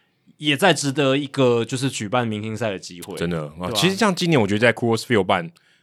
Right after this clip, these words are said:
Speaker 2: 有点可惜啊，因为洛基队打太烂了。
Speaker 1: 而且是赶鸭子上架，
Speaker 2: 嗯。
Speaker 1: 本来说好是在亚特兰大嘛，那是因为政治的因素嘛，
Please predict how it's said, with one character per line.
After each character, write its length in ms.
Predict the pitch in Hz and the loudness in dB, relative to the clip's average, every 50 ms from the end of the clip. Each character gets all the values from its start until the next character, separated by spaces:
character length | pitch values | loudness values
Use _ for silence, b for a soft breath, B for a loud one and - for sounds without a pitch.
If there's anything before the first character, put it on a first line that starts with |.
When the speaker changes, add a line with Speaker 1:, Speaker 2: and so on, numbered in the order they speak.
| b b | b b
Speaker 2:
有 100 | - 98 | -4 -2
点 80 | 113 131 | 0 0
可 200 | - - 87 78 | 0 -2 -6 -4
惜 220 | - - - 76 | -4 -4 -4 -4
啊， 80 | 76 80 | -4 -2
因 100 | 95 107 | 2 2
为 220 | 113 117 117 113 - - | 4 4 2 2 -2 -4
洛 100 | 123 120 | -2 -2
基 120 | 113 113 | 0 0
队 60 | 117 - | 0 0
打 120 | 80 78 | -2 -4
太 160 | 78 92 90 | -4 -4 -2
烂 180 | 92 95 90 87 143 | -2 -2 -2 -2 -4
了。 60 | 139 - | -10 -8
Speaker 1:
而 60 | 156 | -4
且 100 | 165 185 | -2 0
是 120 | 151 170 180 | 0 0 0
赶 180 | - 120 107 | -2 -2 0
鸭 140 | 113 127 143 | 0 -2 -2
子 100 | 139 123 | -2 -2
上 220 | - 147 123 120 | -4 -4 -4 -2
架， 260 | 110 - 123 113 107 101 | -2 0 0 2 2 0
Speaker 2:
嗯。 40 | |
Speaker 1:
本 120 | 92 92 110 | 0 0 2
来 160 | 107 113 127 | 2 0 0
说 180 | - - 156 160 | 0 0 2 2
好 160 | 143 123 107 | 2 2 0
是 160 | 98 131 135 | 0 -2 -2
在 180 | 135 143 131 127 | 0 2 2 2
亚 120 | 110 101 | 0 -2
特 100 | - 127 | -2 -2
兰 200 | 123 110 104 107 | -2 -2 -2 0
大 180 | 101 117 110 92 | 0 0 -2 -2
嘛， 180 | 87 85 82 95 | -4 -10 -12 -8
那 120 | 117 135 | -6 -6
是 140 | 123 - 143 | -4 -2 0
因 80 | 135 131 | 0 2
为 80 | 131 | 2
政 180 | 127 - 135 120 | 0 0 -2 -2
治 140 | 110 117 120 | -4 -4 -6
的 100 | 110 107 | -6 -4
因 220 | 104 104 107 110 | -6 -6 -8 -10
素 180 | 101 - 113 95 | -10 -12 -12 -14
嘛， 180 | 80 67 62 | -14 -16 -20